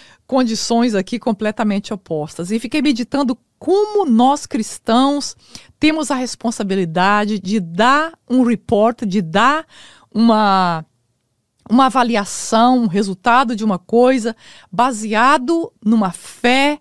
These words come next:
baseado em algo na presença de Deus. Aqueles espias voltaram dizendo, "Olha, desiste de tudo,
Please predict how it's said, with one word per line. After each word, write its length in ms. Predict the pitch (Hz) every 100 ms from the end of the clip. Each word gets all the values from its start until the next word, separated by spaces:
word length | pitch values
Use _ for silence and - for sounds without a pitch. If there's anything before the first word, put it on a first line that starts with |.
| _ - _
baseado 1000 | 170 202 214 202 208 233 285 233 311 302 - _ _ _ _
em 300 | - 208 220
algo 400 | 220 285 247 262
na 160 | 233 233
presença 480 | 208 190 214 208
de 100 | 185
Deus. 220 | 180 151 190
Aqueles 260 | 262 302
espias 460 | 269 - - 339 277
voltaram 480 | 269 233 262 285 262
dizendo, 320 | 208 226 180
"Olha, 180 | 165 170
desiste 680 | 220 196 156 233 339 -
de 120 | 233 226
tudo, 640 | - 262 277 247 294 302